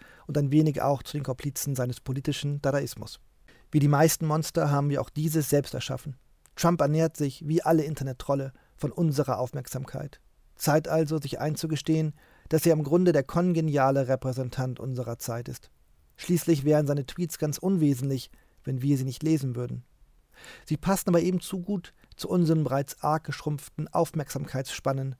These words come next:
zu unserer Neigung zur reflexhaften Aufregung. Seitdem Trump die Bühne der Politik betreten hat, wurden eine Unzahl historischer Analogien benutzt, um ihm gerecht zu werden. Das meiste davon geht allerdings ins Leere. Trump ist kein Hitler, kein Mussolini,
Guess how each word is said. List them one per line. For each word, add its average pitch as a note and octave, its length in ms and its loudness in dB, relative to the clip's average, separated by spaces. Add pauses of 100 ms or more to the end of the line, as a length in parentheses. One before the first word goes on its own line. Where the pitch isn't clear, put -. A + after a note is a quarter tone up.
(280)
zu - 100 -4
unserer D3 200 0
Neigung D3 460 2
zur C#3 140 -8
reflexhaften - 640 -6
Aufregung. B2+ 480 -8 (800)
Seitdem D3 240 2
Trump E3 420 0
die D3+ 80 -2
Bühne D#3 300 2
der C#3+ 100 2
Politik D3 400 -4
betreten C#3 460 -2
hat, C3 200 -2 (360)
wurden C#3+ 180 4
eine C#3 140 0
Unzahl D3+ 500 2
historischer D3+ 640 -2
Analogien C#3 440 -2
benutzt, B2+ 400 -4 (240)
um D3+ 120 2
ihm C#3+ 120 2
gerecht B2+ 320 0
zu C3 120 -4
werden. B2+ 260 -6 (1040)
Das - 160 -4
meiste C#3+ 300 2
davon E3 320 4
geht E3 140 -2
allerdings D#3 280 -4
ins D#3 140 -6
Leere. A#2 300 0 (400)
Trump C#3 200 2
ist - 120 -8
kein D3+ 180 0
Hitler, D#3+ 360 -4 (280)
kein C#3+ 240 2
Mussolini, D#3 540 -2